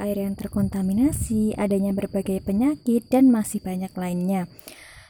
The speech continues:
Lalu apa sih pencegahan yang dapat kita lakukan? Em, salah satunya nih, gengs, dengan buat bendungan dan juga waduk.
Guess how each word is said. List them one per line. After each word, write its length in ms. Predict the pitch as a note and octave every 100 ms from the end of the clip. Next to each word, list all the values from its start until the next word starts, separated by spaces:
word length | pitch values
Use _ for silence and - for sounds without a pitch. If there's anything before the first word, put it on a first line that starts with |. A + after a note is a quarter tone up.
| -
Lalu 320 | G#3 G#3+ B3
apa 320 | A#3+ A3+ - C4+
sih 240 | - A#3+
pencegahan 480 | A#3 A3+ A3 G#3 G#3
yang 160 | G3+
dapat 320 | G3 - G3+ -
kita 160 | -
lakukan? 800 | G3+ G3 F#3+ - - A3+ C4+ D4 - _ _ - _
Em, 480 | A3 G3+ G3 F#3+ G3+
salah 320 | - C#4+ E4+
satunya 400 | D4 - A#3 A3
nih, 160 | G3+ -
gengs, 400 | F3+ G#3 B3 -
dengan 480 | G#3 G3 G3 G3 G3
buat 160 | G3+ G3+ -
bendungan 480 | G3 F#3+ G3 G3+
dan 160 | G3+ G3
juga 320 | G3 - F#3+
waduk. 320 | F#3 F#3 F#3